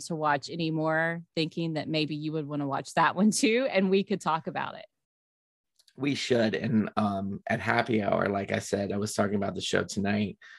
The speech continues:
Speaker 2: with a friend who actually grew up, um, basically in the Rust Belt, um, right across from,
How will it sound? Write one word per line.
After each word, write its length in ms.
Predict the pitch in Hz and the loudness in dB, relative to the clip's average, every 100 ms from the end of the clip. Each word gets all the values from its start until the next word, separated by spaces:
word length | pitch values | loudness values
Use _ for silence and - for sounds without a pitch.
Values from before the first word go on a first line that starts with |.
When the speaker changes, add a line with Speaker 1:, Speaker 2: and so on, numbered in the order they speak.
| - | -6
Speaker 2:
with 160 | - 113 | 2 4
a 60 | 110 | 4
friend 600 | - 107 104 101 101 - - | 4 2 2 0 -2 -4 -6
who 260 | 127 104 - | -2 0 0
actually 440 | 107 95 - 104 | 0 -2 0 0
grew 480 | 90 101 107 117 110 107 | 0 2 4 4 4 4
up, 380 | 110 107 - - _ - - _ _ | 6 6 2 -14 _ -20 -20 _ _
um, 380 | - 110 101 104 | -2 0 2 0
basically 480 | - 107 110 - 107 | 2 4 4 2 2
in 80 | 107 | 4
the 80 | 101 | 4
Rust 440 | 104 104 - - | 2 2 -4 0
Belt, 460 | 107 104 104 - - - _ _ _ _ | 4 6 4 0 -10 -20 _ _ _ _
um, 680 | - 110 107 104 101 101 - - | -2 0 0 -2 -2 -2 -4 2
right 220 | 110 104 | 4 4
across 480 | 95 113 107 104 - | 4 6 6 4 0
from, 640 | - 101 101 101 98 98 | -2 0 0 -2 -4 -6